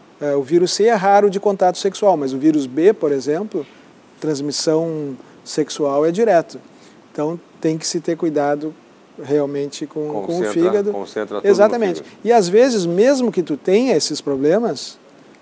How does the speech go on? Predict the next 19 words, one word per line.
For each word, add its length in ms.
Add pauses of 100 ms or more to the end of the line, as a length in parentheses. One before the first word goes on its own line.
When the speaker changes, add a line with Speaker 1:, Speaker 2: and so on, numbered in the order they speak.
(100)
Speaker 1:
tu 140 (140)
pode 380
tratá-los 580
com 100
medicação. 520
Hoje, 420 (220)
isso 180
é 40
outra 280
coisa, 260
não 200
só 200
no 120
câncer, 480 (360)
mas 300
nessas 580
doenças 680
virais. 800 (420)
Bom, 260